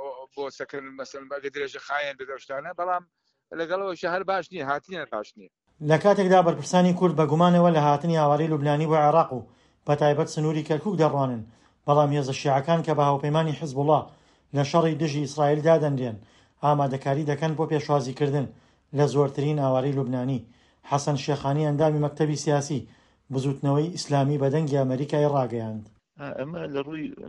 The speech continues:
Speaker 3: مرۆڤایەتیەوە، یان لە ڕوویەوە کە ئەوان ئاوارن و ئێمەش کورد چەندی ساڵ ئاوارە بووینە بۆ وڵاتەکانی ئێران و تورکیا، وڵاتەکانی دیکە،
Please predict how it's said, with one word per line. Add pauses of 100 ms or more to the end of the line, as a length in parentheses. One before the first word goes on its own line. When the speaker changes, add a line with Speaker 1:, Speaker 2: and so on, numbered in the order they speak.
(100)
Speaker 3:
مرۆڤایەتیەوە،
یان
لە
ڕوویەوە (120)
کە
ئەوان
ئاوارن
و
ئێمەش
کورد (520)
چەندی
ساڵ
ئاوارە
بووینە
بۆ
وڵاتەکانی
ئێران
و
تورکیا،
وڵاتەکانی
دیکە،